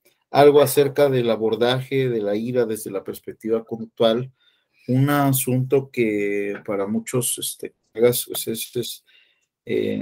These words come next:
un tanto difícil, que algunos, por ejemplo, dicen, "Yo tengo hasta un cierto tope de, de atención", personas que, que no saben manejar bien su ira o cuestiones que tienen que ver con violencia, la, las, este, la refiero, ¿no?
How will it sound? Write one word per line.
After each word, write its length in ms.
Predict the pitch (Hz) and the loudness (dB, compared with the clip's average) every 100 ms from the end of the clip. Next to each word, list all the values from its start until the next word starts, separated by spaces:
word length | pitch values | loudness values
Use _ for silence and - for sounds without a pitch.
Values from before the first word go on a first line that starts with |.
| - | -6
un 140 | 123 113 | -8 4
tanto 880 | 131 131 135 127 117 110 104 104 101 | 6 8 8 10 10 8 6 2 0
difícil, 600 | 101 - 156 - 156 151 | -4 -4 -2 -4 -6 -8
que 100 | - | -4
algunos, 480 | 110 107 113 117 - | -4 -4 -4 -6 -8
por 140 | - 104 | -10 -10
ejemplo, 360 | 113 113 117 | -10 -6 -4
dicen, 720 | 110 - 117 110 107 104 104 | -4 -4 -4 -4 -6 -10 -12
"Yo 180 | 104 107 | -4 -4
tengo 640 | - 117 120 117 117 113 | 0 0 2 4 4 2
hasta 260 | 107 - 95 95 - - - _ _ | -2 -4 -2 -2 -4 -16 -20 _ _
un 100 | 123 | -2
cierto 460 | 127 127 123 117 - | 4 2 4 0 6
tope 480 | 147 151 - 139 143 | 10 10 8 4 6
de, 360 | 110 101 104 _ | 2 0 -4 _
de 200 | 107 101 | -12 -10
atención", 680 | 104 120 120 143 139 139 - _ _ _ _ 113 110 | -4 -2 0 4 6 4 -4 _ _ _ _ -14 -10
personas 480 | 104 113 113 113 - | -4 -2 -2 -4 -4
que, 500 | 110 104 104 107 - | -4 -2 -4 -8 -8
que 120 | 104 | -4
no 100 | 113 | -2
saben 280 | 113 120 113 | 4 4 4
manejar 360 | 117 113 117 | 2 0 -2
bien 180 | 117 120 | -2 -2
su 200 | 113 127 | 0 0
ira 320 | 123 120 120 | 2 2 2
o 160 | 117 113 - _ _ | 0 -4 -12 _ _
cuestiones 480 | 113 - 120 117 | -4 0 0 0
que 80 | - | -4
tienen 260 | 120 123 117 | -2 -2 0
que 80 | 120 | 2
ver 140 | 113 | 0
con 160 | 131 131 | 2 4
violencia, 800 | 117 113 113 - 127 120 113 _ _ _ _ | 4 2 0 0 0 0 -4 _ _ _ _
la, 220 | 110 101 - | -2 -2 -4
las, 400 | 107 101 92 - | 0 2 0 -4
este, 460 | - - - 98 107 | -6 -8 -8 -6 0
la 160 | 117 | 2
refiero, 500 | 110 - 120 113 104 | 0 0 2 4 2
¿no? 240 | 120 156 | 0 -2